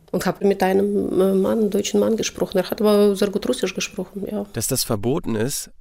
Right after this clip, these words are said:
Speaker 2: weiß sie natürlich. Nach ein paar Minuten wird ihr dann aber auch klar, der Mann will was von ihr, und zwar Ostmark in D-Mark umtauschen. D-D-R-Bürger dürfen ja das neue Westgeld nur zum Kurs eins zu zwei tauschen und das auch nur begrenzt.
Speaker 1: Und wir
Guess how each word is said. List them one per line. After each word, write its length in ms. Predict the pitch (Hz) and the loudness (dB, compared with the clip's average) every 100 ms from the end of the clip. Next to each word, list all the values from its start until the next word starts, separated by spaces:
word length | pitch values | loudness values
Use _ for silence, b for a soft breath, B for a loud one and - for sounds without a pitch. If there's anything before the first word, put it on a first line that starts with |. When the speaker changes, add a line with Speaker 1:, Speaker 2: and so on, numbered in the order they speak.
| - | -12
Speaker 2:
weiß 280 | 101 104 135 | -4 -2 0
sie 80 | 120 | -2
natürlich. 600 | 92 - 90 82 82 - - - - | -2 -6 -8 -8 -10 -16 -20 -20 -10
Nach 180 | 110 110 | -6 -4
ein 160 | 120 113 - | -2 -4 -6
paar 140 | 120 | -2
Minuten 360 | 117 123 - 123 | 0 0 0 -2
wird 140 | 123 | -2
ihr 80 | 123 | -2
dann 140 | 113 | -2
aber 220 | 113 110 107 | -4 -4 -4
auch 140 | 101 | -6
klar, 340 | - 98 113 | -6 -4 -2
der 180 | 101 110 | -4 -4
Mann 300 | 104 107 95 | -4 -4 -4
will 160 | 101 143 | -6 -4
was 180 | 95 - | -6 -6
von 160 | 92 | -8
ihr, 280 | - 98 120 - | -6 -4 -4 -6
und 160 | 104 | -8
zwar 480 | - 101 98 120 143 - | -8 -6 -4 -4 -6 -6
Ostmark 680 | 117 - - 117 110 110 - b b | -4 -4 -4 -2 -2 -4 -8 b b
in 160 | 113 104 | -6 0
D-Mark 360 | 120 120 90 | 2 2 0
umtauschen. 520 | 85 82 80 78 92 - B B B B | -4 -8 -8 -8 -10 -10 B B B B
D-D-R-Bürger 800 | 117 110 110 127 135 139 139 131 - - | -4 -2 -2 0 0 0 -2 -4 -10 -6
dürfen 260 | 110 110 107 | -6 -2 -4
ja 220 | 101 101 - | -4 -6 -10
das 160 | - - | -14 -6
neue 320 | 104 107 98 | -2 -2 -2
Westgeld 500 | 98 - - 120 117 | -4 -6 -4 -4 -4
nur 300 | 110 98 98 - | -6 -6 -8 -8
zum 200 | - 90 | -10 -10
Kurs 320 | - 101 101 | -6 -6 -6
eins 280 | - 95 - | -8 -6 -8
zu 100 | - | -8
zwei 260 | - 101 | -4 -4
tauschen 480 | 120 - 90 90 120 - B B B | -4 -6 -6 -4 -6 -6 B B B
und 120 | B 95 | B -6
das 120 | 98 | -4
auch 100 | 95 | -4
nur 120 | 98 | -4
begrenzt. 580 | 95 98 107 95 - - | -6 -2 0 -2 -6 -8
Speaker 1:
Und 240 | 185 - | -8 -4
wir 320 | 190 269 349 | 0 0 0